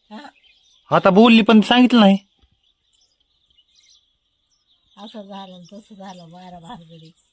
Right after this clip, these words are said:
Speaker 2: चलायचं हे आपण कोणासाठी सांगत आहोत? तुला कळत नाही तेवढं.
Speaker 1: चालेल की आता ऊन उतरल्यावर.
Speaker 2: अगं रात्री पण चलत नाही, दिवसा पण चलत नाही. ती जरबारी तशी करण्यावर आहे.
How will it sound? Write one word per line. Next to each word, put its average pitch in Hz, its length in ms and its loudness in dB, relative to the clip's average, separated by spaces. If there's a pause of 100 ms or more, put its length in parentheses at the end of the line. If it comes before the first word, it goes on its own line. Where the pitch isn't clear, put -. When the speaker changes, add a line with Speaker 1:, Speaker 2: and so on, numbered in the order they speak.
(720)
Speaker 2:
चलायचं 196 440 2
हे 196 220 2
आपण 214 460 0
कोणासाठी 247 380 -2
सांगत 240 180 0
आहोत? 170 180 -4
तुला 185 140 0
कळत 233 220 0
नाही 226 160 2
तेवढं. 147 220 -2 (3250)
Speaker 1:
चालेल 220 340 -16
की 226 80 -16
आता 226 200 -14
ऊन 214 160 -14
उतरल्यावर. 170 560 -20 (480)
Speaker 2:
अगं 190 300 0
रात्री 254 240 0
पण 226 160 -2
चलत 247 260 0
नाही, 202 180 0 (720)
दिवसा 208 260 2
पण 202 120 0
चलत 214 280 0
नाही. 156 120 -2 (1200)
ती 143 60 -12
जरबारी 214 340 2
तशी 208 200 -2
करण्यावर 170 360 -2
आहे. 127 160 -18